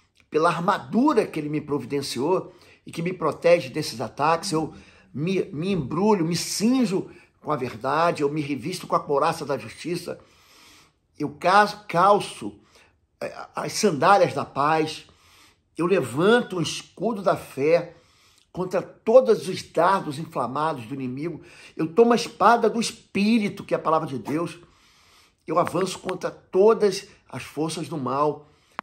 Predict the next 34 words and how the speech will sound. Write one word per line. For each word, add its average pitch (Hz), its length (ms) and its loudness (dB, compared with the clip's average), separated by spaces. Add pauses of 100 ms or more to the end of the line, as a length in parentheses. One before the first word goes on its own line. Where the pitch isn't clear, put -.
que - 120 -14
queiram 156 320 -2
atingir. 123 480 -6
Eu 143 80 -2
declaro 151 560 -2 (360)
que - 120 -18
dentro 143 220 -6
da 156 60 -2
minha 143 300 -2
casa, 143 580 0 (680)
a - 60 -8
presença 208 840 2
de 160 100 -4
Deus, 131 500 0 (520)
ela 143 140 -6
impede 139 800 -2 (480)
toda 190 200 0
a - 40 0
presença 135 800 -4 (300)
do 127 140 -8
mal, 143 640 0 (100)
a 87 80 -18
presença 147 380 -8
do 135 80 -14
Espírito 127 420 -14
Santo, 147 560 -6 (320)
que 143 140 -6
é 131 40 -4
bendito 139 840 -4 (260)
em 135 120 -4
nome 139 360 0
de 113 80 -8
Jesus. 104 440 -10
Deus, 147 300 -2